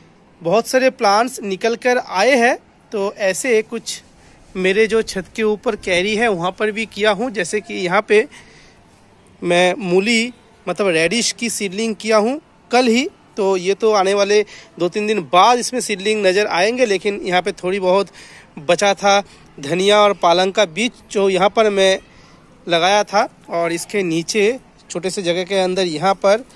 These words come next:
और यहाँ पर भी बहुत सारे धनिया के सीडलिंग्स में किया था कल, जो अभी भी,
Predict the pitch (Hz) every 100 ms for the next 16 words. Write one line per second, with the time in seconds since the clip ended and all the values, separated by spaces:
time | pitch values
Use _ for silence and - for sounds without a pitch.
0 | - - - 147 156 156 - 160 180 208
1 | 202 240 196 165 185 - 190 165 190 240
2 | - - - _ _ _ _ - _ _
3 | _ _ - - _ - - 147 190 233
4 | 202 247 247 - 208 190 214 240 - 233
5 | 226 220 208 156 269 - - _ - 233
6 | 277 - _ - - 175 202 190 165 214
7 | 220